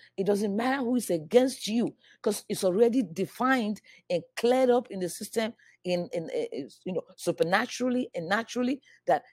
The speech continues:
the enemy cannot win over God. David said, you know, uh, uh, once he spoke, but twice he heard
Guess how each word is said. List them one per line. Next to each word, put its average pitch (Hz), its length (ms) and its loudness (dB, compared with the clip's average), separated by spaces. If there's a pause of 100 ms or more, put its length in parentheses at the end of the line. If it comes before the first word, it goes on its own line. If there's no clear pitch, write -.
(140)
the - 180 -8
enemy 277 320 2
cannot 220 380 0
win 214 140 0
over 185 160 0
God. 196 260 -4 (3250)
David 240 280 8
said, 262 420 2 (300)
you 220 80 0
know, 208 180 0 (220)
uh, 170 180 -2
uh, - 120 -2
once 254 440 2 (200)
he 233 160 0
spoke, - 360 -2
but 165 200 0
twice 247 380 2
he 269 180 4
heard 190 360 0